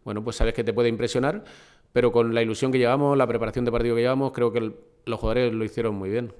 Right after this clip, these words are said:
Es que creo que le, le plantamos cara al Hércules, y lo único que no contemplas nunca que vaya a haber dos errores de ese calibre tan, tan, tan grueso, ¿no?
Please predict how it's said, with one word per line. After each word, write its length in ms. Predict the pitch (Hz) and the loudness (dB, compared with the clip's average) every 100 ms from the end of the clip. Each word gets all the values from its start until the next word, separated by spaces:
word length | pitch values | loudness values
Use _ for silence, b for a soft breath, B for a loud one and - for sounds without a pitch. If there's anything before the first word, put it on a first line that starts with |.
| 87 | -16
Es 100 | 98 | -12
que 140 | 107 | -8
creo 180 | 107 107 | -6 -4
que 180 | 107 107 | -4 -4
le, 240 | 104 101 | -4 -4
le 100 | 98 | -6
plantamos 380 | 104 98 110 107 | -6 -6 -4 -4
cara 200 | 117 107 | -4 -2
al 80 | 113 | -2
Hércules, 480 | 120 156 175 - - B B B B B - | -2 -2 -2 -4 -10 B B B B B -4
y 280 | 127 120 110 | 0 2 2
lo 80 | |
único 260 | 110 113 127 | 0 0 0
que 180 | 120 113 | 2 0
no 200 | 113 104 | 0 -2
contemplas 680 | 117 113 127 123 117 - | -2 0 0 0 -2 -4
nunca 380 | 120 127 143 139 | -4 -2 0 0
que 80 | 120 | 0
vaya 180 | 110 120 | -2 0
a 0 | |
haber 160 | 123 | 2
dos 220 | 120 120 120 | 2 0 0
errores 280 | 117 127 | 0 0
de 60 | 120 | -2
ese 180 | 117 - | -4 -4
calibre 360 | 120 131 123 | -2 0 0
tan, 640 | 110 113 104 101 101 98 - | 0 -2 -2 -6 -10 -14 -10
tan, 360 | 104 104 101 | -8 -6 -6
tan 160 | 98 101 | -8 -6
grueso, 320 | 107 120 101 | -4 -4 -4
¿no? 240 | 98 110 | -8 -8